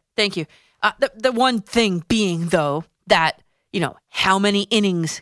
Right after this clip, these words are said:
can the Mets get out of Mad Max Scherzer? And how many innings can they get out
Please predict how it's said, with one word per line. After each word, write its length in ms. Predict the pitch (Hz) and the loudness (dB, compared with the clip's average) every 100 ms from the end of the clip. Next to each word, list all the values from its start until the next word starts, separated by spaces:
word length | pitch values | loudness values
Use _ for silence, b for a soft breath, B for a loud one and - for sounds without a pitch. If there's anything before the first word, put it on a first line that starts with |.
| - | -6
can 140 | 185 | -4
the 80 | 185 | 0
Mets 240 | 190 175 - - | -2 -4 -12 -2
get 240 | 226 214 - | 0 0 0
out 200 | 175 160 | 0 2
of 220 | 147 147 - _ - | -2 -6 -14 _ -8
Mad 400 | 165 160 170 151 | -4 -4 -6 -8
Max 480 | 170 170 143 - | -4 -2 -2 -4
Scherzer? 420 | - 156 147 143 143 | -6 -6 -6 -6 -6
And 100 | 196 | 0
how 140 | 233 | 0
many 200 | 240 240 | 2 -2
innings 520 | - 233 226 214 185 | -2 -2 0 -4 -6
can 160 | - 202 | -6 -4
they 100 | 196 | -2
get 160 | 190 196 | 0 2
out 380 | 202 240 196 | 2 2 -2